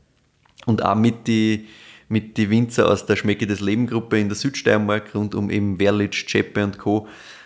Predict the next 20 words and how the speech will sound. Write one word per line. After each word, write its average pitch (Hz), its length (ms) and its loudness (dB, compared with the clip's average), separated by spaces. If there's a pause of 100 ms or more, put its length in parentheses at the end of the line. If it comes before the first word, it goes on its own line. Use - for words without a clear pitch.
(180)
hat 104 140 4
er 107 60 4
von - 160 0
Anfang 101 280 0
an 98 140 6
auch 98 180 2
immer 101 280 0
so 95 100 -6
ein 82 80 -8
bisschen - 160 -2
Austausch - 480 -2
gehabt. - 300 -8
Also 90 120 -6
die 98 140 0
waren 95 160 2
da 98 140 6
auch 101 60 2
immer 107 200 2
sehr - 240 0
offen 127 420 -2